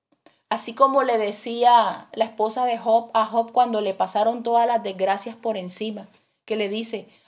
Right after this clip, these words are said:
"¿Aún retienes tu integridad? Pues maldice a Dios y muérete".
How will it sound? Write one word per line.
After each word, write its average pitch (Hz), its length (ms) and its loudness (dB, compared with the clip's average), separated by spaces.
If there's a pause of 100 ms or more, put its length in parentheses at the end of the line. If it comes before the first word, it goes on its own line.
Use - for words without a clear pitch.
"¿Aún 233 300 6
retienes 349 480 0
tu 339 80 -8
integridad? 254 640 0 (1000)
Pues 240 160 4
maldice 247 480 0
a 349 80 10
Dios 339 200 0
y 359 60 -6
muérete". 320 580 2